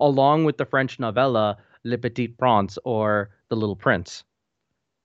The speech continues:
So just, uh, reading, you know, just before I even get into the tracks, um,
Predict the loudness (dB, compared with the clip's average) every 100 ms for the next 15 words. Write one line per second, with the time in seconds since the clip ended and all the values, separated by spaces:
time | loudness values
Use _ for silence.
0 | _ _ -2 0 0 -2 -6 -10 -8 -2
1 | -2 0 -2 -2 0 2 2 0 0 0
2 | -2 -4 -6 -6 -8 -6 0 4 4 4
3 | 2 0 -2 -2 -6 -12 -8 -4 -4 -6
4 | -10 _ _ _ _ _ _ -10 -6 -6
5 | -6 -10